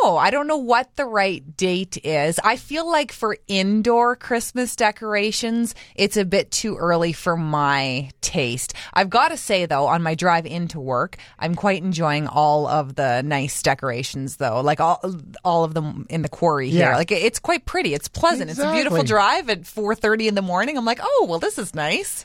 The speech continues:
Speaker 2: And as much as we're not thinking of, like, celebrating, a lot of people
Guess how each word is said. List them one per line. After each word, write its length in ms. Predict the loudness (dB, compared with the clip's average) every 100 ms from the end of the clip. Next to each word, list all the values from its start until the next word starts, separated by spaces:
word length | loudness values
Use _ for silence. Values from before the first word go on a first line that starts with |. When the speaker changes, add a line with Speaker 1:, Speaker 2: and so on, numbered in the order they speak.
| 0
Speaker 2:
And 180 | 2 2
as 160 | 2 2
much 260 | 0 2
as 180 | 0 2
we're 200 | 2 2
not 260 | 2 -2 -2
thinking 380 | -2 -2 0 0
of, 140 | 0
like, 260 | 0 -2 -6 -20 _
celebrating, 560 | -2 2 2 2 2 4
a 40 |
lot 120 | 2
of 60 | 2
people 420 | 0 0 0 -2